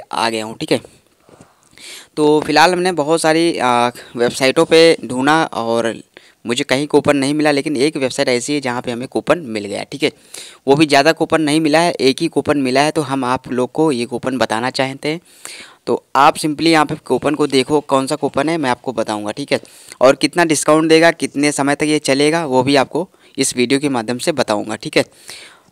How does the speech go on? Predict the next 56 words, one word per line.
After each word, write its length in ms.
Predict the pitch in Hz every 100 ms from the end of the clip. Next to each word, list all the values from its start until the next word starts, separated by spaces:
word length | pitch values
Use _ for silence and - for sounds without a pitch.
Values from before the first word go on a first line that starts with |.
| -
तो 280 | 143 151 156
टाइम 300 | 151 151 151
वेस्ट 320 | 156 - -
नहीं 200 | 123 147
करते 280 | 165 151 156
हैं 100 | 156
आप 140 | 156
लोग 120 | 156
का, 60 | 165
क्योंकि 220 | 160 127
गाइस 200 | 127 131 -
आप 180 | 113 123
लोग 100 | 123
के 60 |
पास 220 | 120 120 -
टाइम 200 | 120 123
हो 160 | 120
सकता 240 | - - 120
है 80 |
कम 180 | 120 135
हो 140 | 147 139
थोड़ा 180 | 135
सा, 160 | 131 160 _ - - _ -
तो 100 | 120
हम 240 | 120 156 160
यहाँ 160 | 139
पे 120 | 143
जल्दी 240 | 127 117 127
से 160 | 190 220 _ -
कूपन 280 | 131 120 160
पेस्ट 300 | 143 117 -
कर 160 | 117 107
देते 260 | 107 -
हैं, 100 | 107 _ _ - _ -
ठीक 200 | - 160
है। 80 | 131 _ - - - - 147
तो 80 |
कूपन 360 | - 170 185 208
कोड 220 | 190 190
हमने 260 | 175 165 175
यहाँ 140 | 147
पे 120 | 139
simply 340 | 156 139 135 160 -
पेस्ट 280 | 131 -
कर 160 | - 131
दिया 220 | 127 143
है। 100 | 180 -
कूपन 300 | 143 131 156
कोड 200 | 165 151
देख 180 | 143 -
सकते 240 | 139 156
हो 40 |
यहाँ 120 | 143 127
पे 160 | 160
डिस्काउंट 720 | 143 117 - 110 127 165 - - -
टेन। 220 | 123 104